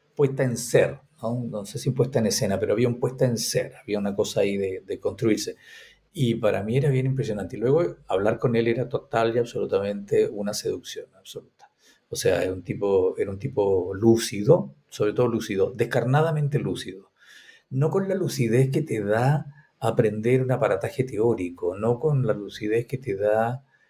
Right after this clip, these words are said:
utilizar, eh, los razonamientos, eh, letrados, por decirlo de alguna manera,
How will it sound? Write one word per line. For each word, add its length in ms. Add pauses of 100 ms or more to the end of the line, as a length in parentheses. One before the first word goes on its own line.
(140)
utilizar, 1040 (440)
eh, 680 (2250)
los 220
razonamientos, 1300 (960)
eh, 420 (2250)
letrados, 720
por 120
decirlo 340
de 40
alguna 240
manera, 540